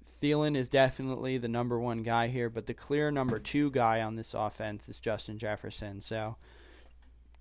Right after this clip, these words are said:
I really wouldn't worry about it. He's a nice compliment to, um, Adam Thielen, and if anything ever happens to Thielen, uh,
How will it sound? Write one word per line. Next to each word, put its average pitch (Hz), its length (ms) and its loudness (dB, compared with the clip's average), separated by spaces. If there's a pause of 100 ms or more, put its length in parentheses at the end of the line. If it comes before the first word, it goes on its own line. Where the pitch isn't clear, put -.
(140)
I 156 100 6
really 156 260 8
wouldn't 143 340 4
worry 131 220 4
about 131 280 6
it. 131 240 2
He's 131 240 -6
a 127 40 -4
nice 123 260 2
compliment 123 680 -2
to, 120 460 -2 (680)
um, 117 460 2 (220)
Adam 127 280 4
Thielen, 123 340 0
and 120 140 -2
if - 140 -8
anything 127 500 0
ever 120 220 0
happens 113 540 -2
to 117 100 -6
Thielen, 117 640 -2 (680)
uh, 104 300 -2